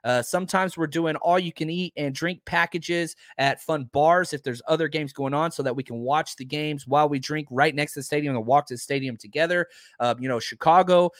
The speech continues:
we're freaking partying right on the lake in between, um, Bear Stadium, right? A Soldier Field and the lake, Lake Michigan right there next to the, the, uh, planetarium. That's gonna be awesome. Unlimited beers and brats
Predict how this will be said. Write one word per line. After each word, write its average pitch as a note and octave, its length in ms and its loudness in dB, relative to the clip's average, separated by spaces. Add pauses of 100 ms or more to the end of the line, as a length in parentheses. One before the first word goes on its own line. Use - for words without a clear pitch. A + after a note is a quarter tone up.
(160)
we're C3 260 2
freaking D#3 360 -4
partying D#3+ 560 2 (260)
right E3+ 480 6 (140)
on G3 280 4
the F3 140 6
lake D#3 520 0
in F#3 120 -4
between, G3+ 560 -4 (480)
um, B2+ 540 4 (260)
Bear F#3+ 240 2
Stadium, D#3+ 680 0 (100)
right? C#3 340 2 (160)
A A2+ 60 -12
Soldier F3 340 2
Field E3+ 380 0 (120)
and A3 240 -2
the G3+ 120 -4
lake, G3+ 400 0 (180)
Lake D#3 180 0
Michigan D3+ 400 -4
right C3 200 0
there B2+ 120 0
next C#3 200 -4
to D3+ 120 -4
the, B2 240 -2
the, B2+ 280 -2
uh, A2+ 160 0
planetarium. B2+ 760 -2 (280)
That's E3+ 260 4
gonna D#3+ 160 2
be C3+ 140 0
awesome. B2+ 420 0
Unlimited E3 540 0
beers D3+ 320 -2
and A2+ 120 -4
brats C3 440 2